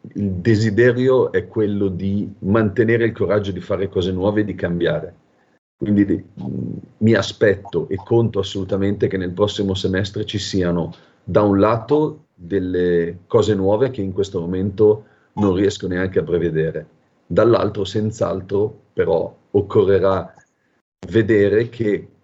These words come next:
tutti gli esperimenti e tutti i tentativi che stanno cominciando a strutturarsi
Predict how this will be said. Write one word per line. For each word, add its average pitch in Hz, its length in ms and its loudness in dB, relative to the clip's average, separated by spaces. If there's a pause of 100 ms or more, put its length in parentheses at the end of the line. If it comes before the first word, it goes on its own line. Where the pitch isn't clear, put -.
(480)
tutti 156 320 -2
gli 113 60 -2
esperimenti 95 960 -4
e 98 300 0
tutti 151 240 -2
i - 20 0
tentativi 107 460 0
che - 80 -12
stanno 98 240 -4
cominciando 101 480 0
a 98 40 2
strutturarsi 95 880 -2